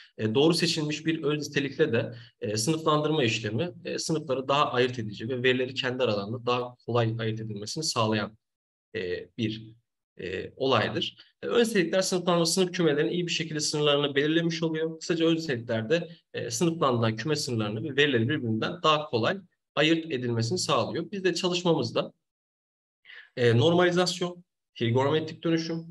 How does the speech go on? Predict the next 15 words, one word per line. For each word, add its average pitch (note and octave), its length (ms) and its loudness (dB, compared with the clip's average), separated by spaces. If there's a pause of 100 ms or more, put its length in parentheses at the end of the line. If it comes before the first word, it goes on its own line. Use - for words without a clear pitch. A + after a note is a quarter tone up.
(160)
dalgacık A2+ 460 0
dönüşümü, D#3 640 -2 (140)
e, B2 100 -6
standart E3+ 460 2
sapma, D3+ 500 -2
medyan, B2 520 -2
toplam, A#2+ 440 -4
çarpıklık, B2 760 -8 (280)
yani - 80 -6
skewness A#2+ 540 -2
kullanarak D#3+ 500 0
ön F3+ 100 4
niteliklerin A#2+ 420 0
çıkarması A2+ 520 0
işlemini, C3 480 0